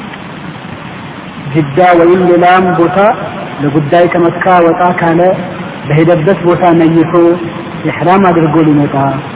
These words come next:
ይችላል። የዑምራ አደራረጉ እንደሚከተለው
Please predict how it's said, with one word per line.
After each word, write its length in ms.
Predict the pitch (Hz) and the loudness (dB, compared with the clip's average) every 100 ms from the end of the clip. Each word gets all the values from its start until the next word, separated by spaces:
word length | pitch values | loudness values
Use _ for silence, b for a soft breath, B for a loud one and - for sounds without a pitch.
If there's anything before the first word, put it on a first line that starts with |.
| - - - - 139 | -14 -12 -12 -12 -10
ይችላል። 480 | 127 - 147 107 - - - - - - - - - - - - - - - - - - - - - - - - | -8 -2 -2 -2 -8 -12 -12 -14 -14 -14 -14 -14 -14 -14 -14 -14 -14 -14 -14 -14 -14 -14 -14 -14 -14 -16 -14 -2
የዑምራ 300 | 156 170 185 208 | 2 4 4 4
አደራረጉ 580 | 196 190 175 165 151 165 165 - - - - - - | 4 4 4 4 2 4 4 2 -4 -10 -12 -10 -6
እንደሚከተለው 920 | 147 175 185 170 165 151 147 135 | 0 0 2 0 -2 -4 -4 -2